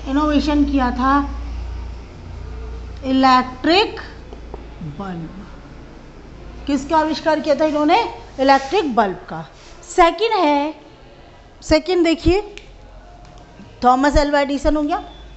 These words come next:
ये देखिए, ये आपको second जो circle दिख रहा है, इसके अंदर किसका है? Right, आप लोगों ने identify कर लिया बेटा? Yes, this is the Mahatma Gandhi, father of the nation।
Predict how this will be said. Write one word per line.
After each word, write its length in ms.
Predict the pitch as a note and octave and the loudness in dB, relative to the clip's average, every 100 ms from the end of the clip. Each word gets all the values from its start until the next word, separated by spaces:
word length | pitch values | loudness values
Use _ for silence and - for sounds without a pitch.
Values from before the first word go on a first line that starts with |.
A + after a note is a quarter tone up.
| - C4+ | -8 0
ये 160 | D4+ | 2
देखिए, 280 | D#4+ D4+ E4 | 2 2 4
ये 320 | D#4+ D#4+ E4 - | 4 2 -2 -2
आपको 260 | B3 B3+ D4 | -2 0 0
second 400 | E4 D#4 G4+ F#4+ | 2 0 -2 0
जो 140 | F4 - | -2 0
circle 340 | C#4 B3+ C#4+ | -2 0 0
दिख 180 | C#4 - | 0 4
रहा 100 | C4+ | 6
है, 280 | C#4 D4+ - - C#4 | 6 4 -2 -12 -8
इसके 200 | B3 D#4 | -2 2
अंदर 280 | D4 D4+ D4+ | 4 4 4
किसका 400 | D4+ - - D4+ | 0 -2 0 2
है? 120 | F#4 - - - - - - - - - - G#3+ | 2 -4 -16 -18 -18 -18 -18 -18 -18 -18 -14 0
Right, 540 | A3+ A#3+ C4+ C4 - - - - | 4 6 6 2 -4 -10 -12 -4
आप 180 | A3 A3 | -2 0
लोगों 180 | A3+ B3+ | 0 2
ने 60 | |
identify 460 | A#3 A3 B3 A#3+ C4+ | 0 0 -2 -2 0
कर 140 | B3 | 2
लिया 160 | D4+ G4+ | 2 2
बेटा? 240 | D#4 A3+ - - - - | 2 -2 -2 -14 -20 -4
Yes, 180 | G#3+ G3+ - A3 | -2 -2 -4 -8
this 160 | G#3 | -4
is 100 | C4 A3 | -2 2
the 100 | G4+ G#4 - - | 2 2 -8 -12
Mahatma 500 | A3 G#3 A#3 A#3 A3 | -8 -6 -8 -8 -10
Gandhi, 420 | G3 E3 E3 D#3 - - - - - - - | -10 -12 -14 -18 -20 -20 -20 -20 -20 -20 0
father 300 | B3 A3+ G#3+ | 4 4 4
of 160 | G#3 F#3 C#4 | 0 0 2
the 80 | F4+ B3 | 2 -2
nation। 420 | F#3+ E3 - D#3 | -8 -10 -12 -14